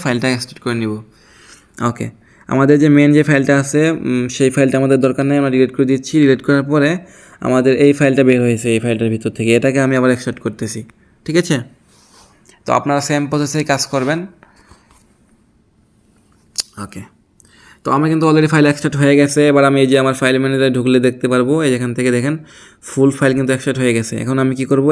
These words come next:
এই ফাইলগুলো সব select all করে এখান থেকে মুভ অপশন পাচ্ছি, মুভ অপশনে ক্লিক করে আমার মেইন ডিরেক্টরিতে, ডিরেক্ট-, ডিরেক্টরিতে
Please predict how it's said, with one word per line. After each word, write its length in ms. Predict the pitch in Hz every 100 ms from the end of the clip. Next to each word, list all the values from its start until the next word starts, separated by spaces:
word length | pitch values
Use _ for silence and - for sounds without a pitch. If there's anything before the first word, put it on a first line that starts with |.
| 139
এই 60 | 127
ফাইলগুলো 300 | 135 127 131 131
সব 140 | 139 139 - - - - -
select 300 | - 147 147 - 143
all 100 | 139 135
করে 140 | 139 139
এখান 140 | 135 131
থেকে 140 | 131 131 131
মুভ 120 | 139 143
অপশন 220 | - 135 131
পাচ্ছি, 220 | 135 147 131
মুভ 120 | 131 135
অপশনে 280 | 131 139 143
ক্লিক 180 | 139 135 135
করে 140 | 151 180 - - - - 120
আমার 160 | 127 127
মেইন 140 | 131 135 127
ডিরেক্টরিতে, 400 | 131 131 139 147 139
ডিরেক্ট-, 300 | 131 131 131 - 131
ডিরেক্টরিতে 600 | 127 127 - 139 135 170